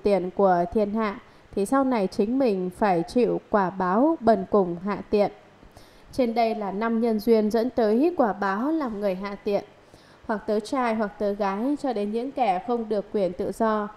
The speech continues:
Không được quyền tự do có nghĩa là cái thân thể này của mình bị lệ thuộc. Mình là kẻ nô lệ và phải nghe theo sự sai khiến của chủ nhân, không được tùy tiện muốn đi đâu thì đi hoặc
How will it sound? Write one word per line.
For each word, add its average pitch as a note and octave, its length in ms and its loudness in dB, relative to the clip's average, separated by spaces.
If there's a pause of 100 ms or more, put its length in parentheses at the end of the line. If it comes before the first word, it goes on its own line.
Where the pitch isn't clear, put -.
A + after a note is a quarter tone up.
(320)
Không B3 160 2
được G3+ 180 -2
quyền G3 180 -2
tự F#3+ 180 -4
do G#3 300 0
có G3+ 200 -2
nghĩa B3 300 -4
là B3+ 180 -2
cái G3+ 260 -4
thân D4 240 -2
thể A#3 140 0
này F#3+ 240 -4
của F#3 180 -2
mình F#3 300 -6
bị G3+ 160 -4
lệ G3+ 240 -6
thuộc. G3+ 200 2 (480)
Mình G#3 280 -2
là G3 80 -2
kẻ F#3+ 360 -4
nô A3 240 -4
lệ A3 260 -2 (240)
và G#3 120 -4
phải G3 220 -6
nghe G#3+ 200 -8
theo A3+ 240 -2
sự G3+ 280 -12
sai G#3 200 -8
khiến G3+ 320 -8
của A3 240 -4
chủ F#3 240 -10
nhân, A3 260 -2 (340)
không A3 240 -2
được G3 300 -4
tùy F#3 160 -6
tiện F#3+ 340 -6
muốn G3 260 -6
đi A#3 120 -6
đâu G#3 360 -2
thì F#3+ 120 -8
đi A3 320 -6
hoặc G3+ 140 -6